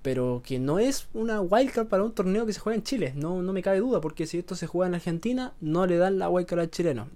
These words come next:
Y así es, lamentablemente así es. Eh, siguiendo, entradas carísimas. No sé, la verdad. Bueno, eh,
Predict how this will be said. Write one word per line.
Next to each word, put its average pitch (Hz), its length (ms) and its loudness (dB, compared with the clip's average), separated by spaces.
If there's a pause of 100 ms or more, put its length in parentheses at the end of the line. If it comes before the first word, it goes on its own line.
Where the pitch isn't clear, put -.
(120)
Y 127 160 -2
así 170 260 -2
es, 127 140 -4
lamentablemente 156 680 -2
así 127 200 -4
es. - 160 -10 (1400)
Eh, 131 760 0
siguiendo, 170 460 0
entradas 165 400 0
carísimas. 131 540 0 (600)
No 190 200 2
sé, 190 160 4
la 156 100 4
verdad. 135 460 0
Bueno, 160 340 -2 (320)
eh, 139 480 -2